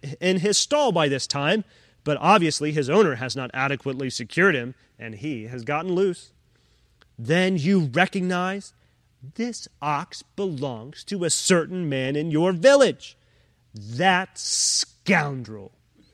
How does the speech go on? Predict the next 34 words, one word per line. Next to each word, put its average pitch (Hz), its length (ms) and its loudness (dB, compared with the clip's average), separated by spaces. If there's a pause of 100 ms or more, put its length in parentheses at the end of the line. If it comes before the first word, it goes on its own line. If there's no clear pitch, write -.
(640)
Nine 185 580 4
years 190 380 8
ago, 151 440 0 (140)
he 240 200 6
cheated 175 400 4
you 220 180 10
out 156 140 6
of 131 80 0
seventy 196 520 6
shekels 196 480 4
of 165 140 -2
silver, 196 460 6 (120)
and 226 200 6
then 285 120 10
he 254 120 6
blamed 302 420 4
you, 170 220 0 (420)
convincing 180 580 4
others 180 340 4
that 160 140 0
he 233 200 4
was 190 160 4
in 196 80 2
the 190 80 4
right. 214 380 4 (420)
Now 135 260 -2
his 131 280 -10
carelessness 165 720 -8 (160)
has 151 260 0
cost - 460 -6
him 170 240 -4
his 147 240 -4
prize 180 640 4
ox, 170 420 0